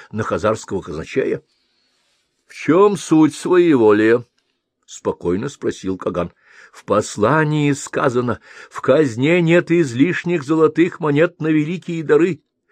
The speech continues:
Все поступления последних месяцев отправлены на строительство храмов, мостов, водопровода и летнего дворца на озере Фршан. К сему же десятина от доходов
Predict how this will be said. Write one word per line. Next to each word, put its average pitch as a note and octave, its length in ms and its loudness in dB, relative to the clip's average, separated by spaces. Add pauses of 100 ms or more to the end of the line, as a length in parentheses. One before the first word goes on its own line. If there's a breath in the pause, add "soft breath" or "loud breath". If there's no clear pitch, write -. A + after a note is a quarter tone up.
(200 loud breath)
Все E3+ 360 0
поступления F3+ 760 2
последних E3+ 720 0
месяцев F3 540 -2
отправлены D#3+ 640 0 (220 loud breath)
на D3+ 160 4
строительство E3 640 2
храмов, F3 600 0 (200 loud breath)
мостов, E3 680 2 (200 loud breath)
водопровода E3 760 4
и D3 200 0
летнего E3+ 460 2
дворца D#3 460 0
на D3+ 140 2
озере D3+ 360 2 (240 soft breath)
Фршан. D#3 720 -2 (1080 loud breath)
К - 80 -20
сему E3+ 360 2
же F3 160 6
десятина F3+ 680 -2
от E3 120 0
доходов E3 520 0